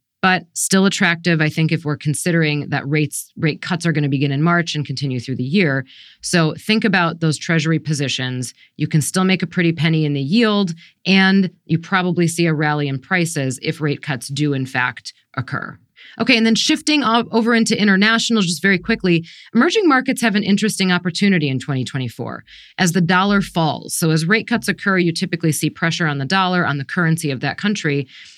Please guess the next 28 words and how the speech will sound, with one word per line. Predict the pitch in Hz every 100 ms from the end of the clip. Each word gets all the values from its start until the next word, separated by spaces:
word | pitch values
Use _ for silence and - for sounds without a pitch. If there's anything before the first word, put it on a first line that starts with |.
| _ _ _ -
E | 247 277
M | 294
is | 294
an | 262
interesting | 262 262 - 254 240
place, | 262 202 120 - - -
and | 190 185 175 - -
I |
would | 190 196
avoid | 175 202 247 -
China, | 247 202 185 220
at | 254
least | 190 202
for | 240
the | 233
first | 214 233 202
quarter, | - 196 196
while | 185
we | 175
see | 170 202
how | 190
some | 190 190
of |
this | 180 165
geopolitical | 180 180 175 175 170 165
tension | 165 160 165 156
plays | - 151 143
out. | 139 135 208